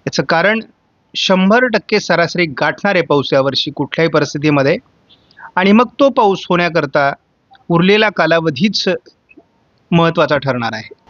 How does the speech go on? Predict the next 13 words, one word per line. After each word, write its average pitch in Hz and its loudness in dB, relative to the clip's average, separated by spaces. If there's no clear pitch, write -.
तेरा 220 2
तारखेपासून 214 0
विदर्भात 180 0
नऊशे 175 0
अठ्ठ्याण्णव 214 -2
हेक्टोपास्कलचा 180 0
हवेचा 160 -2
दाब 147 0
तयार 127 0
होणार 120 -6
आहे. - -20
म्हणजे 185 4
महाराष्ट्रात 202 0